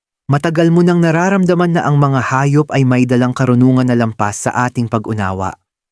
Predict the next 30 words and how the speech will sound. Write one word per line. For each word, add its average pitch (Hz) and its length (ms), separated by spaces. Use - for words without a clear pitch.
Kung 139 240
ang 131 80
mensaheng 135 560
ito 135 480
ay 123 80
tumimo 160 480
sa - 80
puso 147 400
mo, 143 320
kahit 226 400
kaunti 180 480
lang, 175 320
huwag 220 240
mo 202 160
itong 175 240
sarilihin. 123 720
Ibahagi 185 560
mo 175 160
ang 180 100
iyong 165 220
kwento 147 400
sa 143 80
comments. 131 720
Ikwento 208 480
mo 185 320
kung 175 160
kailan 214 320
mo 202 160
unang 175 320
naramdaman 127 800